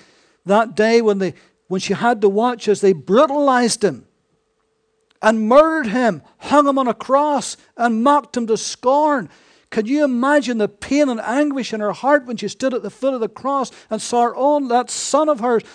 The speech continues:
the only begotten Son of God, being murdered before her very eyes?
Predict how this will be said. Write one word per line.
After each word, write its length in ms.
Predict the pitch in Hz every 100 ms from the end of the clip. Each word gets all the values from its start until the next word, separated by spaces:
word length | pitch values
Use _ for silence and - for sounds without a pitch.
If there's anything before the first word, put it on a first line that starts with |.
| _
the 160 | 226 240
only 260 | 302 320
begotten 400 | 262 233 240 208
Son 240 | - 240 240
of 160 | 190
God, 320 | 220 269 254 - _ _
being 300 | 240 226 - _ _
murdered 540 | 175 196 269 339 330 240
before 300 | 233 226 208
her 60 |
very 300 | 175 175 160
eyes? 480 | 139 - _ - -